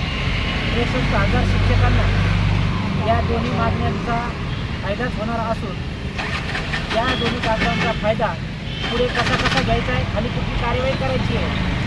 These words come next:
हे खाली आदेश घेण्यासाठी कुठली, कुठली भूमिका शिक्षकांनी घ्यायची आहे, या संदर्भात सविस्तर येत्या दोन दिवसामध्ये राज्यातील शिक्षकांना Facebook लाईव्ह करून शिक्षक समन्वय संघाची भूमिका आणि या मिळालेल्या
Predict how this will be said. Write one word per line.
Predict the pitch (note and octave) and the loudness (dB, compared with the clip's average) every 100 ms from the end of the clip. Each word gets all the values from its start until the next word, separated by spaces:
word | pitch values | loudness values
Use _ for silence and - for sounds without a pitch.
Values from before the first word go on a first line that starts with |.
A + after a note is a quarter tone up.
| - - - - | 0 0 -2 0
हे | - - - | 0 2 2
खाली | A3+ | 2
आदेश | B3 A#3+ C4+ | 2 2 2
घेण्यासाठी | - A3+ A#3 - - | 0 0 0 0 0
कुठली, | - - C4 - - | 0 0 0 2 0
कुठली | - - - A3+ | 0 0 0 0
भूमिका | A#3 C4 C#4 | 0 2 0
शिक्षकांनी | - - C4 C4 - | 0 0 0 2 2
घ्यायची | A3 - A#3+ | 2 2 0
आहे, | F#3 - - - - G#3 | 0 0 -2 -2 0 0
या | A#3+ - | 0 0
संदर्भात | - A#3+ A#3+ B3 - | 0 0 0 0 0
सविस्तर | A#3 A#3+ A#3 - A#3+ F3+ - - - - - - - - - - | 0 -2 -2 0 0 0 -2 -2 -2 -2 -2 -2 -2 -2 -2 0
येत्या | G#3+ B3 B3+ A#3+ | 0 0 2 0
दोन | - A#3 C4 | 2 2 2
दिवसामध्ये | B3 C4 B3 - - B3+ B3+ - - - - - - - - - G#3 | 2 0 0 0 0 0 0 -2 0 0 2 2 2 4 4 4 2
राज्यातील | A3 A#3+ A#3 - | 2 0 0 0
शिक्षकांना | - - G#4 D#4+ - G#4 G3 - | 0 0 2 2 2 2 0 0
Facebook | - - A#3+ A#3+ | -2 -2 -2 -2
लाईव्ह | A#3+ B3 | -2 -2
करून | B3 C4 F#3+ - - - - - - | -2 -2 -4 -6 -6 -4 -4 -4 -4
शिक्षक | - - A#3+ - | -4 -6 -6 -6
समन्वय | A#3 A#3+ B3 A#3 | -6 -4 -4 -6
संघाची | A3+ G#3+ A3 A#3 G3+ | -6 -4 -4 -4 -6
भूमिका | F3+ A3 A#3 B3 C4 - - - - - - | -6 -6 -6 -6 -6 -8 -8 -8 -8 -6 -4
आणि | G#3+ C4 A3 | -4 -4 -2
या | G3+ B3+ | 0 0
मिळालेल्या | B3 B3 A#3 A#3 | -2 -2 -2 -2